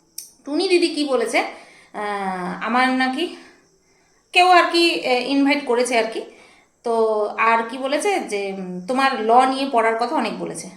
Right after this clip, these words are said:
তো আমি যথারীতি যাই দেখতে, আহ, তো এবার গিয়ে শুনলাম, অনেক কথা শুনলাম।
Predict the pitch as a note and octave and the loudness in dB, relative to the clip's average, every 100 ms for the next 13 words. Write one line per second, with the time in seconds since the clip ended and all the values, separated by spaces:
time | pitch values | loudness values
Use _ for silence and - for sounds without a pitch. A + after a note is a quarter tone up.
0 | - - D#4+ D4+ B3+ C#4+ C#4 B3+ B3+ B3 | -18 0 4 4 2 -2 -4 -4 -4 -6
1 | B3 A#3 A#3 A3+ G#3+ A3+ C#4+ - - - | -2 0 0 -2 -2 -6 -6 -12 -20 -20
2 | _ _ - G#3 G3+ G3+ F#3+ F#3 - - | _ _ -10 -8 -8 -8 -10 -12 -16 -6
3 | A3 G#3+ - A#3 A#3+ A#3 A3+ C#4+ G4 D4+ | -4 -4 -4 -2 -2 -4 -4 -2 -2 -2
4 | D4 E4+ D4+ G#4+ G#4 C#4+ - - F3 E3+ | 0 2 2 0 0 0 -2 -6 -8 -10